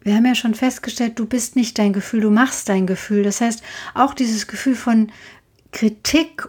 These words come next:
oder von, von Verurteilung mache ich ja doch in dem Moment selbst. Also heißt es auch, ich kann es selber wieder drehen. Und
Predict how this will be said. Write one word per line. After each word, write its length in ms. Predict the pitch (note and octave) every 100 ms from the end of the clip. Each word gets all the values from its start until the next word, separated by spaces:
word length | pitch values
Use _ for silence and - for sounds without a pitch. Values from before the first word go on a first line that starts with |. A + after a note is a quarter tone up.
| -
oder 220 | G3 F#3+
von, 520 | - G3 F#3 F#3 F#3+ -
von 340 | - G3+ G3
Verurteilung 920 | F#3+ A3 A3 A#3 C#4 - A3 G3+ G3 F#3+ - - _
mache 220 | A3 C4+
ich 120 | C4+
ja 80 | A#3+
doch 180 | G#3+ G3+
in 140 | G#3+
dem 120 | G3+ A3
Moment 340 | G#3 G3+ F#3+
selbst. 720 | F#3+ G#3 A#3+ F#3+ - - -
Also 220 | G#3 A3
heißt 300 | A3 A#3 A#3
es 140 | G#3+ -
auch, 140 | G3
ich 140 | G3+
kann 180 | - G#3+
es 160 | G3+ F3+
selber 360 | G3+ G#3+ A3
wieder 220 | G#3 G3 F#3+
drehen. 720 | - - A#3 A3+ G#3+ A#3+ - - - - -
Und 400 | G#3+ A3 A3